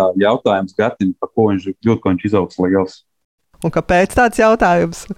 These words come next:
Speaker 1: Jo viņš vienmēr ir teicis publiski, kad viņš izaugs liels, viņš grib būt tā kā Helmuts Bēķis, un es gaidu to brīdi, kad, ā, viņš vairs ne-, viņš gribēs būt viņš pats. <laughs>
Speaker 2: Skaidrs.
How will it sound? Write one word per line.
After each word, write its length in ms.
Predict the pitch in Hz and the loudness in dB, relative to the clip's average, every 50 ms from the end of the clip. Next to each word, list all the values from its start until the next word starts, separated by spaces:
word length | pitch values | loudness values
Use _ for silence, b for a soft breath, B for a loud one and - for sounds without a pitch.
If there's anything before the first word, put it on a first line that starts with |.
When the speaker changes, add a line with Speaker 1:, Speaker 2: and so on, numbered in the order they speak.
| _ _ _ - | _ _ _ -2
Speaker 1:
Jo 160 | 110 107 104 101 101 | 2 2 4 4 4
viņš 180 | 113 120 113 101 113 | 4 4 2 4 4
vienmēr 480 | 110 113 120 120 117 107 98 92 95 | 4 4 4 4 2 2 4 2 2
ir 60 | 92 - | 0 2
teicis 460 | - 107 110 107 104 - 101 95 92 - | 4 4 4 4 2 0 -2 -4 -2 -2
publiski, 400 | 107 104 101 104 101 98 - - 101 | -4 0 0 2 0 0 -2 -2 -2
kad 100 | 92 95 | -2 0
viņš 160 | 95 95 92 104 | 0 0 0 2
izaugs 300 | 104 107 98 90 85 - 101 | 2 2 2 0 0 2 2
liels, 160 | 98 107 104 | 2 2 2
viņš 120 | 110 98 92 | 0 -2 -2
grib 140 | 92 87 - - | -4 -4 -4 -4
būt 140 | 101 98 - | -4 -2 0
tā 140 | 92 87 85 | 0 -2 0
kā 140 | - 95 95 | 0 0 0
Helmuts 260 | 98 95 90 85 _ - | 0 0 -2 -6 _ -2
Bēķis, 340 | 92 90 92 95 92 - - | 2 2 2 2 0 0 -2
un 80 | 87 82 | -2 -2
es 60 | 85 | 0
gaidu 260 | 90 98 90 90 92 - | 0 0 2 2 0 2
to 100 | - 92 85 85 | 0 0 0 0
brīdi, 460 | 92 92 95 92 90 90 85 - - - | 0 0 0 0 0 0 0 -4 -8 -6
kad, 200 | - 85 82 - | -4 -4 -4 -2
ā, 520 | - 87 82 82 82 82 82 82 82 82 82 | -2 0 0 2 2 2 0 0 0 -2 -4
viņš 220 | 85 85 85 - 92 | -4 -6 -8 -4 -2
vairs 160 | 87 82 - 90 | -2 -2 0 -2
ne-, 140 | 90 87 - - | -4 -4 -4 -6
viņš 140 | 92 90 87 92 | -6 -4 -2 0
gribēs 280 | 95 87 87 82 85 - | 0 2 2 0 0 -2
būt 160 | 87 85 - | -6 -8 -8
viņš 140 | _ - - | _ -14 -6
pats. 280 | - 85 82 82 - - - - | -4 -2 -2 -4 -4 -8 -14 -14
<laughs> 40 | - - - - - - - - - _ _ - - - - - 117 - _ _ B B B B B B B B B B B B B B 233 - - - 220 196 - - - - _ - - - 175 226 - - - _ _ _ | -16 -18 -16 -12 -8 -6 -6 -6 -8 _ _ -20 -14 -6 -4 -4 -4 -4 _ _ B B B B B B B B B B B B B B -2 -2 -2 -2 -4 -4 -6 -8 -14 -20 _ -12 -10 -6 -6 -6 -6 -8 -10 _ _ _
Speaker 2:
Skaidrs. 680 | _ _ - 170 160 165 165 165 170 170 175 - - | _ _ -14 -14 -12 -12 -12 -14 -14 -14 -16 -18 -20